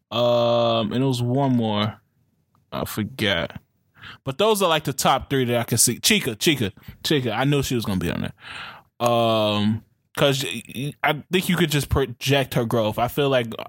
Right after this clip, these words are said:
out of all the niggas on there, she can, like,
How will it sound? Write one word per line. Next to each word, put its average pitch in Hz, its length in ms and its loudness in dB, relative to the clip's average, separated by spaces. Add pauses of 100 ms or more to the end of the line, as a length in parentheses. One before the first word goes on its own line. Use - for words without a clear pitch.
out 127 180 2
of 120 180 -2
all 127 340 2
the 127 100 -2
niggas 127 320 0
on 131 140 0
there, 151 220 0 (220)
she - 220 -2
can, 127 380 0 (580)
like, 107 200 0